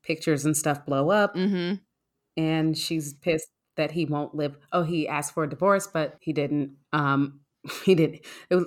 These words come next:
Speaker 1: yeah, another fun fact, he never got
Speaker 2: Mm.
Speaker 1: divorced. He went and worked on his marriage.
Speaker 2: Ah.
Speaker 1: Um, and also, she wouldn't leave the fucking forest.
Speaker 2: Right.
Speaker 1: So,
Speaker 2: Right.
Speaker 1: yeah. <laughs>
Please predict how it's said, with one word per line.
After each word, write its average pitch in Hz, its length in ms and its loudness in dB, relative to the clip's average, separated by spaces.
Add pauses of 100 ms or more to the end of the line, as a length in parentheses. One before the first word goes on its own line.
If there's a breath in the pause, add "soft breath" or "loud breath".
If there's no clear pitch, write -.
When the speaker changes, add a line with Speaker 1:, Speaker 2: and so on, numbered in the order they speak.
(140)
Speaker 1:
yeah, 135 340 2
another 175 260 2
fun 156 200 0
fact, 147 260 -6
he 185 80 0
never 135 220 0
got 127 180 -4
Speaker 2:
Mm. 123 80 -14
Speaker 1:
divorced. 151 460 0
He 160 160 0
went 143 300 -2
and 135 220 -4
worked 139 240 -4
on 135 120 -4
his 135 180 -8
marriage. 139 500 -2 (240)
Speaker 2:
Ah. 143 220 -2
Speaker 1:
Um, 139 200 -4 (100)
and 170 80 0
also, 220 320 0
she 233 200 -8
wouldn't 226 320 2
leave 202 280 0
the 208 60 0
fucking 226 280 0
forest. 233 340 4
Speaker 2:
Right. 160 280 2
Speaker 1:
So, 180 240 4 (520 soft breath)
Speaker 2:
Right. 170 200 -4
Speaker 1:
yeah. 139 220 0 (1040)
<laughs> 330 680 10